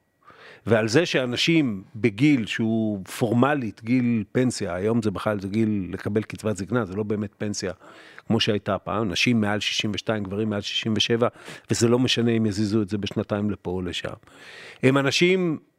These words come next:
צעירים ברוחם, הרבה יותר צעירים ביכולותיהם הפיזיות ממה שהיה פעם, רוצים לעבוד.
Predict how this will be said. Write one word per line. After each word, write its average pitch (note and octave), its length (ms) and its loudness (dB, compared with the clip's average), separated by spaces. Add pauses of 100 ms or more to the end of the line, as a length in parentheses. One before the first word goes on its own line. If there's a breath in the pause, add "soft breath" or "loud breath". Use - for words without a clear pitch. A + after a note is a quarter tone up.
(220)
צעירים C#3 580 4
ברוחם, A#2+ 600 0 (200)
הרבה G#2+ 340 2
יותר D3 320 0
צעירים B2+ 460 0
ביכולותיהם A#2+ 640 0
הפיזיות G#2+ 600 -2 (420 loud breath)
ממה A2+ 200 4
שהיה A2 380 0
פעם, G#2+ 340 -2
רוצים F3 560 2
לעבוד. F#2+ 340 -2